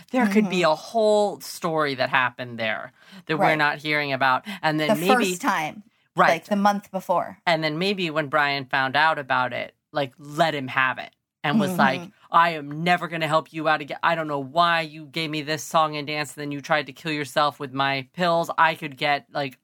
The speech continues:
Speaker 1: dis-,
Speaker 2: I
Speaker 1: not
Speaker 2: could
Speaker 1: dis-,
Speaker 2: lose my license,
Speaker 1: I could
Speaker 2: I'm
Speaker 1: lose
Speaker 2: sure.
Speaker 1: my license, et cetera" And so then Larry starts to badmouth him around town because
Speaker 2: Mm.
Speaker 1: he's worried that, like,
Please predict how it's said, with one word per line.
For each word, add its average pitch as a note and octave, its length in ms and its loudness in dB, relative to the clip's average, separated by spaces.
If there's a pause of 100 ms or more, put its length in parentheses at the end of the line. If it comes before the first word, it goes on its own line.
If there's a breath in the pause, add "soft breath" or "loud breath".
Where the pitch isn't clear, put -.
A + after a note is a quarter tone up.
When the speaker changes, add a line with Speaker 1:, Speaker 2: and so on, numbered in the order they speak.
(180)
Speaker 1:
dis-, D3 280 -4
Speaker 2:
I G#3+ 60 4
Speaker 1:
not C4 100 0
Speaker 2:
could C#4 100 -2
Speaker 1:
dis-, B3+ 100 -2
Speaker 2:
lose C#4+ 140 -2
my C4 160 4
license, C4 460 0
Speaker 1:
I E3+ 100 2
could F3 180 -2
Speaker 2:
I'm D3 60 -8
Speaker 1:
lose E3 160 -2
Speaker 2:
sure. - 60 -2
Speaker 1:
my D#3 140 2
license, D3+ 560 -2
et C#3 120 -12
cetera" C#3+ 600 0 (200 loud breath)
And D#3+ 120 -2
so D3 140 -2
then F#3 400 -2
Larry D#3+ 340 0
starts C#3 380 -4
to C#3 80 -6
badmouth C#3 600 0
him C3+ 220 -4
around C3 420 -2
town C3 580 -2 (100)
because C3+ 600 -2
Speaker 2:
Mm. - 40 -20 (240 soft breath)
Speaker 1:
he's C#3 300 -4
worried C#3 540 -2
that, C#3 180 -2
like, C3 340 -2